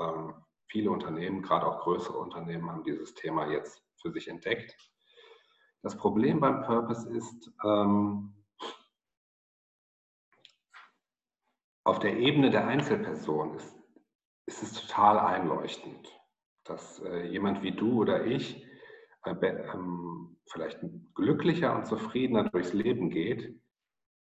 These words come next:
wenn er so eine gewisse Mission verfolgt und weiß, ähm, wo will ich denn eigentlich hin?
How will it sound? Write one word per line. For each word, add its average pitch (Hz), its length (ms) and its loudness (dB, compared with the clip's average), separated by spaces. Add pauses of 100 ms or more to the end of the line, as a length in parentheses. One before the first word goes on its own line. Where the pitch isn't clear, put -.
(120)
wenn 95 140 0
er 104 100 4
so 101 80 4
eine 101 160 6
gewisse 104 720 0
Mission 107 640 4
verfolgt - 720 -4 (140)
und 85 180 -2
weiß, 101 540 2 (120)
ähm, 90 480 -4
wo 98 160 -4
will 113 120 4
ich - 120 0
denn 98 140 0
eigentlich 98 460 -4
hin? - 440 -2